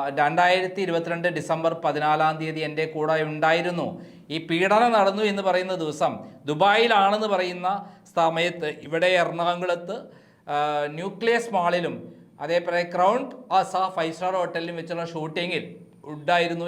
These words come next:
എന്നാണ് പറഞ്ഞത്. മാത്രമല്ല വിനീത് ശ്രീനിവ-, വിനീത് ശ്രീനിവാസൻ്റെ സഹോദരൻ അതിൽ, ധ്യാൻ ശ്രീനിവാസൻ അതിൽ അഭിനയിച്ചിരുന്നു. ആ, മ-, മോഹൻലാലിൻ്റെ മകനാണ് മുഖ്യ നായകനായിട്ട്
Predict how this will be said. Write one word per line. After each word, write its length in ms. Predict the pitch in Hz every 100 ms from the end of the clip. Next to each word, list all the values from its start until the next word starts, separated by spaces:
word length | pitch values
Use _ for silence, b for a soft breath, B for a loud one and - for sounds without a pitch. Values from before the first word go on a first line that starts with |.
| 165
എന്നാണ് 280 | 156 151 156
പറഞ്ഞത്. 280 | 151 139 131 147
മാത്രമല്ല 380 | 151 160 156 160 156 B B B B
വിനീത് 320 | 170 220 262 247
ശ്രീനിവ-, 400 | 214 202 196 202 185
വിനീത് 380 | 180 185 196 185
ശ്രീനിവാസൻ്റെ 540 | 175 180 180 175 180 175 175
സഹോദരൻ 540 | 143 165 170 170 120 - B B - 135
അതിൽ, 160 | 156 127
ധ്യാൻ 240 | 165 185 214 202
ശ്രീനിവാസൻ 520 | 185 180 175 170 160
അതിൽ 120 | 160 156
അഭിനയിച്ചിരുന്നു. 640 | 143 151 165 165 160 156 151 151 B B B 143
ആ, 20 | 139 143 143 143
മ-, 160 | 143 139
മോഹൻലാലിൻ്റെ 600 | 151 175 196 196 208 208 175
മകനാണ് 400 | 160 175 170 165 156
മുഖ്യ 240 | 160 180 160
നായകനായിട്ട് 600 | 151 160 170 170 156 143